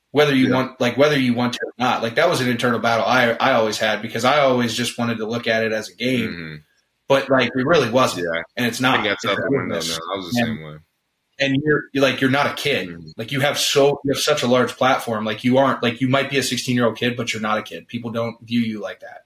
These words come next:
Speaker 1: And that's, that's part of it, man. And there's a lot with, with great power comes great responsibility type of thing. So, you know,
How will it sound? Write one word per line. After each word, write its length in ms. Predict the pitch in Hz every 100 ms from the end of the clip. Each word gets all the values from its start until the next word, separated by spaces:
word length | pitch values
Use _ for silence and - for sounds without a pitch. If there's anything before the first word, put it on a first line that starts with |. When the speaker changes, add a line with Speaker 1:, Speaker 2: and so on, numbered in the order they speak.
| -
Speaker 1:
And 140 | 113
that's, 320 | 123 - - - - - -
that's 200 | - 160
part 260 | 165 180 147
of 140 | 147
it, 120 | 131 110
man. 240 | 113 117
And 220 | 113 110
there's 200 | 120 117
a 40 | 117
lot 180 | 120
with, 220 | 123 117 -
with 140 | 117
great 200 | 127 120
power 280 | 127 123 117
comes 200 | 117 110
great 160 | 113
responsibility 760 | 98 - 120 110 104 120 127 107
type 240 | 107 101
of 60 | -
thing. 260 | 104 101
So, 400 | 104 107 107 104 _ _ _ _ _ _ _ _ _ _ _
you 80 | 151
know, 180 | 131